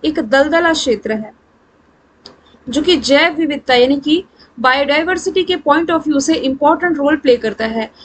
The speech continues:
उन्नीस सौ इकहत्तर में ईरान का एक शहर था रामसर, यहाँ एक कन्वेंशन हुआ था, जिसे आप रामसर कन्वेंशन के नाम से जानते हैं। यहाँ इस बात पर सहमति बनी हुई थी कि जितनी भी आर्द्र भूमियाँ हैं जो कि जैव विविधता की दृष्टि से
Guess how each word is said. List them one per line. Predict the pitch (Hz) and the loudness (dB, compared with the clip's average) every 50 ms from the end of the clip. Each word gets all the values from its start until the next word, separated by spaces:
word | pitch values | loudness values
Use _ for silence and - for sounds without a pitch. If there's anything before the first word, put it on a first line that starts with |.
| - _ - | -20 _ 0
उन्नीस | 269 277 294 359 403 403 | 4 4 6 4 4 2
सौ | 392 370 | 2 0
इकहत्तर | - 311 311 - 302 302 - - 349 359 339 | 0 0 0 0 -2 -2 0 2 2 2 4
में | 294 240 233 - - | 2 0 -2 -2 0
ईरान | 277 277 277 285 302 349 370 370 | 2 4 4 4 4 2 0 0
का | 392 349 | -2 -2
एक | - - 311 302 - | -2 -2 -4 -4 -4
शहर | - - 302 294 285 302 294 | -4 -2 0 0 0 0 -2
था | - - 254 | -2 -2 2
रामसर, | 254 262 277 294 311 302 294 - 240 214 - - _ _ - _ _ _ | 2 4 4 2 2 0 -4 -4 -6 -8 -8 -10 _ _ -20 _ _ _
यहाँ | 226 269 294 302 370 370 | 0 2 4 4 2 2
एक | 339 339 - | 0 -4 -4
कन्वेंशन | - 294 277 269 277 311 320 320 359 381 349 | 0 2 2 4 4 4 4 2 2 2 2
हुआ | 339 320 269 247 | 4 4 2 2
था, | 240 262 262 294 311 - _ _ _ _ - | 0 -2 -6 -6 -8 -10 _ _ _ _ -4
जिसे | 269 294 294 - 381 | -2 -2 0 2 2
आप | 359 370 359 330 | 2 2 2 2
रामसर | 285 302 302 349 381 359 - 349 349 | 2 2 2 2 0 -2 -2 -2 -2
कन्वेंशन | - - 269 262 254 254 262 262 - 269 254 | 0 -2 -2 0 0 -2 -2 -2 -2 -4 -2
के | - 262 | -2 0
नाम | 247 233 226 240 | 0 0 0 0
से | 233 370 339 | -2 -2 0
जानते | 320 247 214 208 - 214 220 | 0 0 -2 -2 -4 -4 -4
हैं। | 220 214 208 - _ - - - _ - | -4 -6 -8 -10 _ -20 -20 -20 _ 0
यहाँ | 262 320 359 381 381 | 0 2 2 2 2
इस | - 359 320 285 | 0 0 0 2
बात | 330 349 370 370 - | 0 0 0 0 -4
पर | 381 | -6
सहमति | 330 - 330 311 302 285 320 320 359 370 | -4 0 2 4 4 4 4 2 0 0
बनी | 294 320 302 311 | 0 2 4 4
हुई | 330 320 294 277 | 6 6 4 2
थी | - - 277 320 - _ - - - - _ - | 0 0 0 0 -2 _ -12 -20 -20 -16 _ 2
कि | 349 359 381 359 | 2 4 4 4
जितनी | 277 277 330 - 330 381 392 | 2 0 0 2 2 2 4
भी | 370 381 | 4 4
आर्द्र | 349 - 269 302 302 330 349 | 4 4 2 0 0 -2 -4
भूमियाँ | 262 247 277 294 320 349 349 320 | -4 -4 -2 0 0 2 2 2
हैं | 277 247 | 2 0
जो | 233 262 | -2 0
कि | 277 311 294 | 0 0 2
जैव | - 269 285 330 339 | 2 2 2 2 0
विविधता | 330 330 302 302 302 - 302 | 0 -2 -2 -4 -2 -2 -2
की | 311 302 311 | -2 0 -2
दृष्टि | 226 233 277 294 - 349 339 | 0 0 0 0 0 -2 -2
से | - 302 269 311 | 0 0 0 0